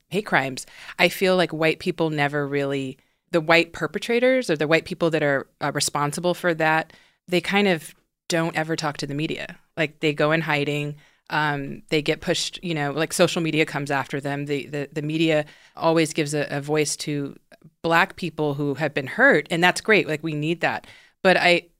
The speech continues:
I feel like, why do these white people kind of get to just disappear without having to really take responsibility for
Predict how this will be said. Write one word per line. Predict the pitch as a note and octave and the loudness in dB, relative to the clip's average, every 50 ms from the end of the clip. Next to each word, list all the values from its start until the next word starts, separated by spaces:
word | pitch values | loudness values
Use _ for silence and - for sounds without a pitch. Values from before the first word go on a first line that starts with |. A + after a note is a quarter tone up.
| _ | _
I | - F3+ | 0 0
feel | E3+ - - G3+ G3 G3 F#3+ | 0 0 0 2 2 2 2
like, | F#3 E3+ D#3+ - | 2 0 0 -2
why | D#3+ D#3+ E3 E3 F3 F#3 | -2 2 2 4 4 2
do | F3+ F#3+ F#3 | 2 0 -2
these | E3+ E3 D#3 D3 D#3+ | 0 -2 -4 -4 -2
white | D#3+ D#3+ E3 D#3+ E3 | 0 0 0 0 -4
people | - E3+ - - F3 E3 | -10 -16 -6 -4 -4 -4
kind | D#3 - - F3 D#3+ D#3 | -2 -4 -4 -4 -2 -2
of | D3+ D3 - | -4 -8 -2
get | - D#3 - - - | -2 -2 -2 -2 -6
to | F3 D#3+ | -8 -4
just | - D#3+ D3 - | -4 -6 -6 -4
disappear | - D3 C#3+ - D3+ D3+ - E3 D#3 D3+ D3 C#3+ | -6 -6 -6 -6 -8 -8 -6 -4 -2 -2 -2 -2
without | C#3+ C#3 - D3+ D3 - | -4 -4 -2 -2 -4 -2
having | - D3+ D3 D3 D3+ D3 | -2 -6 -6 -6 -8 -10
to | D3 - D3+ C#3+ | -8 -8 -10 -8
really | C#3+ D3 C#3+ C#3+ C#3+ C#3 | -8 -6 -6 -6 -6 -8
take | - - D3 C#3+ _ | -8 -10 -10 -10 _
responsibility | C3+ - - - C#3 C#3+ - - C#3 C3+ C#3 C#3 C#3 C#3+ C#3 C#3 C#3 C3+ | -12 -10 -8 -8 -8 -8 -8 -10 -8 -6 -4 -4 -4 -4 -4 -6 -8 -8
for | - - - C#3+ C#3 C#3 C3+ C3 | -10 -10 -8 -6 -4 -4 -4 -6